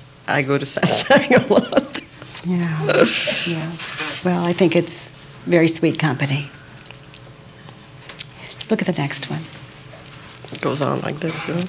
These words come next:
Speaker 2: Why would we throw a baby into a fire, even condone it, to teach you something? My goodness, what is, is. What is, is.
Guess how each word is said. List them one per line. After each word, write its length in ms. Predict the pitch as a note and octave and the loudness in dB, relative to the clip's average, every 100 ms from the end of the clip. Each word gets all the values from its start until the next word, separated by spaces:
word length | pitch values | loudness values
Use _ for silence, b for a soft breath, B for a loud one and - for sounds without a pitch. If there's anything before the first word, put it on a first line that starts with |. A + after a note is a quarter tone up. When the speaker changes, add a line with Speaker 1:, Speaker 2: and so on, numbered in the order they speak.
| - | -2
Speaker 2:
Why 120 | B3+ | 2
would 180 | E4+ F#4+ | 4 4
we 60 | B3+ | 0
throw 720 | - - - - - F#3+ F#3+ G#3+ | -2 -8 -12 -12 -2 4 6 6
a 60 | |
baby 560 | E3+ C#3+ F3 F3+ G#3 E3+ | 4 2 4 6 4 2
into 220 | F3 E3 | 2 2
a 20 | |
fire, 420 | D3 - F3+ G3 | -2 2 6 8
even 280 | D3 F#3 F#3 | 8 6 6
condone 760 | F3 F#3 E3+ C#3+ - F3+ A#3 A#3 | 6 6 4 2 4 6 8 8
it, 280 | B2 - - B B | 6 2 -4 B B
to 80 | G#3+ | 2
teach 380 | G#3 A#3 A#3+ - | 4 4 4 4
you 260 | B3 D4+ | 6 6
something? 720 | E4+ - E3+ D#3 - B2 - E3 - B B B B B B B - - - - - | 6 4 2 2 0 -2 -4 -8 -12 B B B B B B B -20 -20 -20 -4 2
My 140 | A#3 | 2
goodness, 800 | G#3+ - - C4+ C#4 G3 C3 - | 2 -2 2 6 8 8 4 -4
what 400 | - - G#3 A#3+ | -4 2 6 6
is, 300 | - G#3+ G#3+ | 6 6 6
is. 760 | - - A3 C4 F#3+ C3+ D#3+ - - - - - - - - - - - - - | 2 4 6 6 4 0 -6 -12 -18 -20 -20 -20 -20 -20 -20 -20 -20 -20 -20 2
What 120 | A3+ | 4
is, 200 | A#3+ A3 | 6 6
is. 580 | A#3+ C4+ B3+ E3+ D#3 - | 4 4 4 0 -4 -12